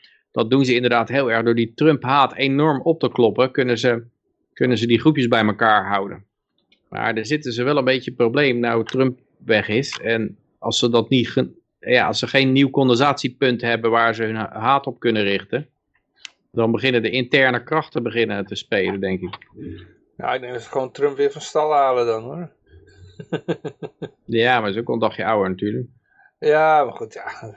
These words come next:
Speaker 1: Hoewel die aangaf dat hij, eh, toch er weer tegenaan wilde, volgende verkiezingen.
Speaker 2: Ja, ja, ja, die gaat
Speaker 1: Ja.
Speaker 2: zijn eigen,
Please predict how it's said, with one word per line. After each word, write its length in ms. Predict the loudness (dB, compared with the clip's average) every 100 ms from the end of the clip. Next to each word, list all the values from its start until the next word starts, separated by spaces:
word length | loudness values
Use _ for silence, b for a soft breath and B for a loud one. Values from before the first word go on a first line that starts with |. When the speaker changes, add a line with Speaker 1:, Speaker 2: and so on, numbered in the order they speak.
| -4
Speaker 1:
Hoewel 240 | 2 4
die 160 | 6 4
aangaf 340 | 2 2 -2
dat 200 | 0 -4
hij, 260 | -2 0 2
eh, 60 | 2
toch 320 | 2 -2 0
er 420 | 2 4 2 -2 -8 _
weer 200 | -2 2
tegenaan 420 | 4 4 2 4
wilde, 340 | 4 4 2 -4 -10
volgende 320 | 0 2 2
verkiezingen. 600 | 0 2 0 0 -4 -6 -14 -8
Speaker 2:
Ja, 100 | -2
ja, 200 | 0 0
ja, 140 | -2
die 100 | -2
gaat 100 | 0
Speaker 1:
Ja. 40 | 0 0
Speaker 2:
zijn 40 |
eigen, 600 | 0 0 0 -2 -2 -6